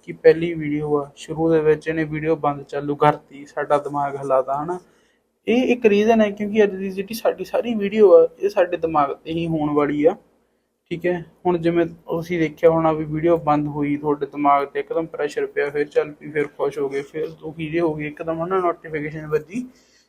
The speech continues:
ਇਹ ਜੋ ਚੀਜ਼ ਹੈ, ਇਹ ਪ੍ਰੋਸੈਸ ਹੈ, ਸਾਡੇ ਬ੍ਰੇਨ ਦੇ ਮਾਈਕਰੋਨਸ ਨੂੰ ਡਿਸਟਰੋਏ ਕਰ ਦਿੰਦੀ ਹੈ, ਨਿਊਰੋਨਸ ਨੂੰ ਡਿਸਟਰੋਏ ਕਰ ਦਿੰਦੀ ਹੈ, ਜਿਨ੍ਹਾਂ ਵਿੱਚ ਇਹ ਮੈਸੇਜ ਆਉਂਦੇ ਹੁੰਦੇ ਆ,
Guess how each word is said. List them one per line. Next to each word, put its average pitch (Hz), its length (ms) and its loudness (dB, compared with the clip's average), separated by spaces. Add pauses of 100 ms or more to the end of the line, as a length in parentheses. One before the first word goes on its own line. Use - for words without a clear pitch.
(160)
ਇਹ 240 300 0
ਜੋ 254 160 0
ਚੀਜ਼ 208 280 2
ਹੈ, 196 80 6
ਇਹ 220 80 6
ਪ੍ਰੋਸੈਸ 190 520 -2
ਹੈ, 220 100 4
ਸਾਡੇ 185 360 0
ਬ੍ਰੇਨ 165 440 2
ਦੇ 165 120 0
ਮਾਈਕਰੋਨਸ 165 640 -4
ਨੂੰ 175 260 -6
ਡਿਸਟਰੋਏ 151 420 0
ਕਰ 143 200 -4
ਦਿੰਦੀ 143 320 -8
ਹੈ, 156 40 -8
ਨਿਊਰੋਨਸ 147 540 -4
ਨੂੰ 147 100 -6
ਡਿਸਟਰੋਏ 143 360 -2
ਕਰ 139 180 -4
ਦਿੰਦੀ 143 220 -10
ਹੈ, 160 60 -2
ਜਿਨ੍ਹਾਂ 175 280 -4
ਵਿੱਚ 175 200 -6
ਇਹ 185 100 -6
ਮੈਸੇਜ 185 400 -6
ਆਉਂਦੇ 139 260 -6
ਹੁੰਦੇ 127 340 -12
ਆ, - 80 -18